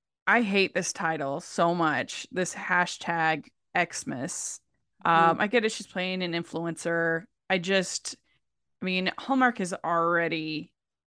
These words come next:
Speaker 1: secularized Christmas so much. Do we have to take, do we have to do Xmas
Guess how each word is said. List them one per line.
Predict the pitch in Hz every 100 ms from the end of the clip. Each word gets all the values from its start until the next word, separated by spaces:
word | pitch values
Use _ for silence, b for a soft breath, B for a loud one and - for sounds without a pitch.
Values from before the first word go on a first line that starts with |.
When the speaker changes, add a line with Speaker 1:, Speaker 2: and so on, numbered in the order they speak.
| -
Speaker 1:
secularized | - 180 170 170 160 160 - _ _ _
Christmas | - 180 165 156 156 - -
so | - - 196 202
much. | 175 139 - -
Do | 180
we | 175
have | 185 185 185
to | -
take, | - 180 160 - - _ -
do |
we | 185
have | 185
to | 185
do | - - 170
Xmas | - - 180 202 -